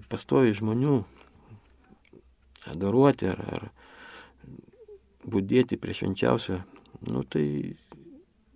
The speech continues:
tai ir, ir ne tai, kad aš suprantu, kad žmonės, kurie netikintis, nu, tai taip, netik-, bet, vat, pavyzdžiui, vat, krikščionys, ane, ir kad ir kurie,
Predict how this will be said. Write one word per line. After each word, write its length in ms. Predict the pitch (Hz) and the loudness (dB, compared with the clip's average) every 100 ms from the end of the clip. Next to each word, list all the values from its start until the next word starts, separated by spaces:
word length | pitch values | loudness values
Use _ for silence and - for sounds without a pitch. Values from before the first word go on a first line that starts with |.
| - | 0
tai 100 | 139 - - | 0 0 2
ir, 200 | 143 - | 2 6
ir 160 | 147 | 4
ne 140 | 151 156 | 6 8
tai, 180 | 175 175 | 8 8
kad 180 | 123 120 | 8 6
aš 180 | - | 2
suprantu, 360 | 127 135 151 113 | 2 4 4 4
kad 140 | 104 92 | 2 2
žmonės, 400 | 117 135 120 - | 6 10 10 8
kurie 240 | 113 117 | 6 8
netikintis, 680 | 90 110 110 90 - 85 - | 8 8 8 2 -6 -8 -6
nu, 80 | 110 | 0
tai 120 | 185 - | 0 2
taip, 220 | 254 - | 2 4
netik-, 200 | 131 - - - | 2 2 -10 -12
bet, 300 | - 135 - | -2 -2 -2
vat, 200 | - - _ | -4 -6 _
pavyzdžiui, 420 | 143 151 123 123 117 | 2 4 4 4 2
vat, 200 | 113 - - - - - - | 0 -2 -20 -20 -20 -16 -8
krikščionys, 680 | 85 - 151 151 92 - | -6 -2 2 4 4 -2
ane, 220 | 80 101 78 65 | -6 -4 -2 -2
ir 80 | - | -4
kad 200 | - - | -12 -8
ir 160 | 107 - | -8 -4
kurie, 300 | 110 123 | -4 -2